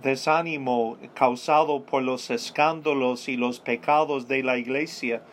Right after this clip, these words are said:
¿a dónde iríamos, Señor?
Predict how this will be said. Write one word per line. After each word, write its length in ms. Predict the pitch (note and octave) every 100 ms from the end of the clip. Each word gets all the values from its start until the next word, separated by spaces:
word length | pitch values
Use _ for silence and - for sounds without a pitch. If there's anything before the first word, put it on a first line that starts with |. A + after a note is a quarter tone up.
| - - - - -
¿a 140 | C3+
dónde 400 | C3 D3+ E3 E3
iríamos, 800 | D#3 D#3 D3 F3 F#3+ D3 B2+ A#2
Señor? 600 | - B2+ A#2 A2 G#2